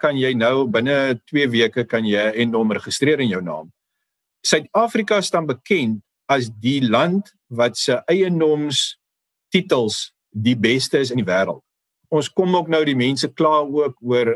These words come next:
hierdie grondonteiening. Dis 'n hele gesprek vir 'n hele ander dag daai. Uh,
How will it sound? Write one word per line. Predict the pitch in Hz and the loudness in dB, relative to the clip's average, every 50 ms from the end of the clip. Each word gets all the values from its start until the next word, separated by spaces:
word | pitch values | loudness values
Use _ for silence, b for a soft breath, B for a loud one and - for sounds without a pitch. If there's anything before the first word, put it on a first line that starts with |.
| - | -2
hierdie | - 117 117 120 - | -4 -2 -2 -2 0
grondonteiening. | - 151 147 151 151 147 147 151 143 135 - 131 143 139 131 131 131 131 127 127 127 127 _ _ _ _ _ _ _ _ _ - | 0 0 0 0 0 0 -2 -2 -2 -2 -2 0 2 2 0 0 -2 -2 -2 -4 -6 -8 _ _ _ _ _ _ _ _ _ -12
Dis | 117 101 131 156 - 185 | -2 0 0 2 2 2
'n | 170 151 | 2 2
hele | 131 143 160 156 | 2 2 2 0
gesprek | - 151 139 - - 160 147 147 127 - | 0 -2 -4 -2 0 0 0 0 -2 -4
vir | - 147 | -4 -2
'n | 139 117 | 0 0
hele | 110 113 123 117 | 2 2 0 0
ander | 110 123 123 113 101 | 0 0 0 0 0
dag | 87 98 98 92 - - | 2 0 0 0 -2 -4
daai. | 95 87 80 78 78 76 _ _ _ _ _ _ _ - | -2 -2 -2 -2 -4 -10 _ _ _ _ _ _ _ -6
Uh, | 110 107 113 110 | -4 -2 -2 -4